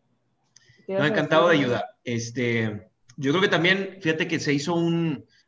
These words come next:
Speaker 2: lo compartí en el for-, en el grupo, pero se los puedo compartir otra vez.
Speaker 1: Ujú.
Speaker 2: Se hizo un estudio de, de,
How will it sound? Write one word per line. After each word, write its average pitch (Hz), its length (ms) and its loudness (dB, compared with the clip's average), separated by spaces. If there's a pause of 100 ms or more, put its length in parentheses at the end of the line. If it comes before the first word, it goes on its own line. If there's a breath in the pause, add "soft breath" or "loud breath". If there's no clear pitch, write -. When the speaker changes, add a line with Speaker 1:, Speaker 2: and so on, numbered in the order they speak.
Speaker 2:
lo 131 100 -6
compartí 139 380 -2
en 180 60 0
el 185 80 -4
for-, 175 280 -2
en 127 180 -2
el 117 140 -2
grupo, 139 480 -2 (340 soft breath)
pero 123 200 -4
se 127 80 -4
los 117 100 -6
puedo 143 140 -6
compartir 156 320 -2
otra 143 180 -2
vez. 123 320 -2 (480)
Speaker 1:
Ujú. 185 300 -14
Speaker 2:
Se 147 120 -4
hizo 139 120 -2
un 185 80 0
estudio 147 500 0
de, 107 320 -4
de, 107 560 -4